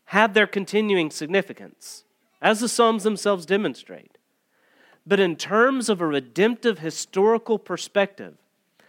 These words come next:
a major distinctive of the book of Psalms is its unfolding of the central aspects of God's covenant with David,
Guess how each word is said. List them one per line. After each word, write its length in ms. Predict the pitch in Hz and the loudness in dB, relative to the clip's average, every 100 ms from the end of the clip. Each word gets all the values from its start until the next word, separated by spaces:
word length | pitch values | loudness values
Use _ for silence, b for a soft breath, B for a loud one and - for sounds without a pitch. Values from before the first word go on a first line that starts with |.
| b b - | b b -6
a 80 | 139 | -6
major 560 | 131 147 190 214 247 | -2 2 2 2 0
distinctive 600 | 233 226 - 208 208 214 | 0 -4 -2 -2 0 -2
of 120 | 190 160 | -2 -6
the 80 | |
book 260 | 139 170 170 | -4 -4 -4
of 100 | 165 | -8
Psalms 760 | - 208 170 117 104 127 - - b b b - | -4 0 0 0 -6 -16 -20 -20 b b b -6
is 160 | 160 | -2
its 160 | 165 165 | -2 0
unfolding 960 | 156 131 - 180 208 220 240 233 233 196 | -2 -4 0 2 2 2 2 2 -2 -4
of 200 | 156 143 | -6 -6
the 100 | 135 | -8
central 540 | - 196 208 240 208 | -2 -2 0 2 4
aspects 580 | 180 180 - 185 175 - | 4 2 -2 -2 -2 -4
of 180 | 131 110 | -12 -2
God's 400 | 135 170 202 185 | 4 4 2 -4
covenant 520 | - 175 151 156 160 _ | -4 -2 0 -4 -6 _
with 240 | 135 - | -14 -6
David, 500 | 127 151 123 92 98 | 0 0 0 -8 -16